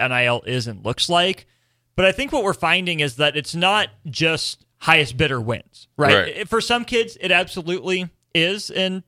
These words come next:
Speaker 1: okay, that's part of the business. But I think for a much higher percentage of the student athletes and prospective student athletes, it's, it's not about the perks. It's not about the money. It's for what's the best football fit.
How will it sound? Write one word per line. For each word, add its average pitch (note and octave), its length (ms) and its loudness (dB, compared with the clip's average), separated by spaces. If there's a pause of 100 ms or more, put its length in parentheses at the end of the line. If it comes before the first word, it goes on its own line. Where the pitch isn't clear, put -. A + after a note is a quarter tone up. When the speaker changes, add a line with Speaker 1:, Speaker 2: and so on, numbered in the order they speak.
Speaker 1:
okay, D#3 360 0
that's D3+ 160 -6
part E3 180 -2
of D3+ 80 -6
the B2+ 60 -10
business. C#3 360 -4
But D#3 380 0
I D3+ 80 0
think - 220 -4
for G3 460 -2 (1000)
a F3 80 2
much F3 240 2
higher E3 220 2
percentage C#3+ 520 -2
of C3+ 180 0
the C#3 80 -6
student C#3 300 -4
athletes B2+ 380 0
and C3+ 100 -4
prospective C3+ 460 -2
student B2 260 -6
athletes, A#2+ 540 -2 (100)
it's, E3+ 460 -2 (600)
it's - 160 -2
not G3+ 180 4
about F3+ 480 2 (200)
the F3 140 -2
perks. F3+ 440 -2
It's D#3 160 -6
not D#3 180 4
about C#3+ 460 2
the E3 80 -4
money. D3 340 2
It's C#3+ 140 -4
for C#3+ 260 -2
what's B2 220 0
the C3+ 40 -8
best D3+ 220 0
football C3+ 340 -2
fit. B2 420 -4